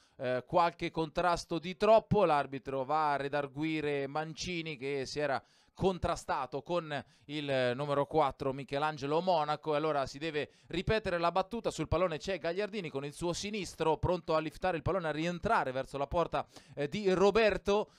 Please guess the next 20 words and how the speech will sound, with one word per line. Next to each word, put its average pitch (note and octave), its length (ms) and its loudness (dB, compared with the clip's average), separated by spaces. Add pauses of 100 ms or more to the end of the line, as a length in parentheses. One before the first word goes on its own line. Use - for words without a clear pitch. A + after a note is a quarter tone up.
(140)
che D#3+ 380 0
osserva E3 460 0
dall'area D#3+ 380 0
piccola, F#3 320 -2
c'è D3+ 120 -8
Pesaresi E3+ 400 -2
sul D#3+ 180 -6
primo F3 260 -2
palo G#3+ 200 4
e F3 60 2
lui B3 160 4
a F3 40 2
fare F#3 280 2
buona, E3 400 2
ottima B2 320 -6
guardia, G2+ 360 -8
quell'altezza C3+ 460 -6
spazza G#3 400 -4
anche F#3 240 -6
bene C3 320 -4